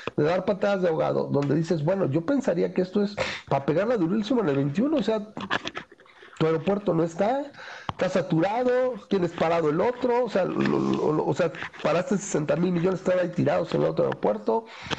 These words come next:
este no tienes plan, no tienes nada". O sea, yo no sé cuál sea su idea. Es una ferra muy cabrón a hacer que, no entiendo, porque a pesar de todo lo culero que pueda yo pensar que es el presidente López,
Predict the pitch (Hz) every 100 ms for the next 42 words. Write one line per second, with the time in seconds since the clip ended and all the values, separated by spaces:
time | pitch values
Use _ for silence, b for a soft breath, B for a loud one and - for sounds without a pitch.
0 | B B B B B 147 B - 185 190
1 | 175 165 180 160 185 190 208 202 202 165
2 | 156 190 220 220 240 - - - - -
3 | - B B B B B B B - 123
4 | 156 139 - - B B B - 160 202
5 | 202 175 202 190 202 226 302 - - 147
6 | 220 247 202 214 220 196 202 208 185 175
7 | 196 208 - - 127 - 185 180 - -
8 | 160 151 160 160 151 131 - 131 131 123
9 | B B B B - 151 175 165 247 302
10 | 208 - 226 220 190 - - - 151 180
11 | 165 131 147 143 147 - 139 147 143 139
12 | 131 127 127 113 110 120 139 131 131 123
13 | - 143 -